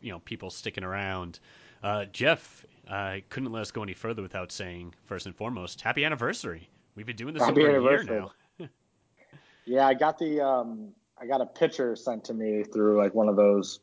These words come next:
Speaker 2: what happened last year, and it was, uh, me and you in the bar here in Jersey City taking pictures, and it was, uh, a couple, maybe, like, a week ago, um, when we actually started really talking about this and brainstorming that, you know,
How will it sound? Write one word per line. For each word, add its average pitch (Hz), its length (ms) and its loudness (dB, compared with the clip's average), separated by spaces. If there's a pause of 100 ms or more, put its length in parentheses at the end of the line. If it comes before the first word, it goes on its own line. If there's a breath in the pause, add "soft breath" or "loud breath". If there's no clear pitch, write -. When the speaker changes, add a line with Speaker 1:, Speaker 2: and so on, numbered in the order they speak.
(180)
Speaker 2:
what 113 240 2
happened 113 300 4
last 107 340 0
year, 110 360 4 (440 soft breath)
and 98 100 -6
it 95 80 -4
was, 98 220 0
uh, 95 340 2
me 117 260 6
and 110 100 6
you 117 180 8
in 107 80 4
the 104 80 2
bar 120 340 4
here 113 180 0
in 104 120 -4
Jersey 107 260 -4
City 107 300 -2
taking 104 280 -2
pictures, 107 580 2 (380)
and 98 80 -8
it 98 80 -2
was, 98 220 0
uh, 95 280 4
a 87 40 -2
couple, 104 540 4 (160)
maybe, 165 140 8
like, 101 120 8
a 90 80 -2
week 120 240 4
ago, 92 360 -2 (560 soft breath)
um, 95 640 0 (300)
when 104 160 -4
we 107 160 6
actually 110 300 6
started 123 260 6
really 123 220 8
talking 131 320 2
about 95 240 -10
this 101 160 -14
and 104 100 -12
brainstorming 104 800 -2
that, 95 240 -2 (340)
you 104 100 -4
know, 90 160 -4